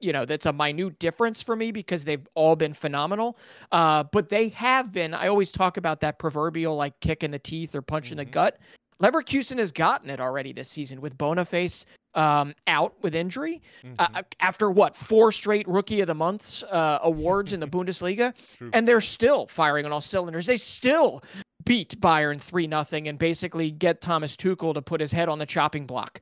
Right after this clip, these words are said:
Speaker 2: Mm-hmm.
Speaker 1: Like, it's, it's pretty, pretty intense. Um, but,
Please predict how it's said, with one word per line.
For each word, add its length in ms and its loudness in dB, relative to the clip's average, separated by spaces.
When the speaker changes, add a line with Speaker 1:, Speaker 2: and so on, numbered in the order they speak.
Speaker 2:
Mm-hmm. 160 -8
Speaker 1:
Like, 240 2
it's, 420 0
it's 200 2
pretty, 480 -2
pretty 360 2
intense. 580 -2
Um, 520 2
but, 360 4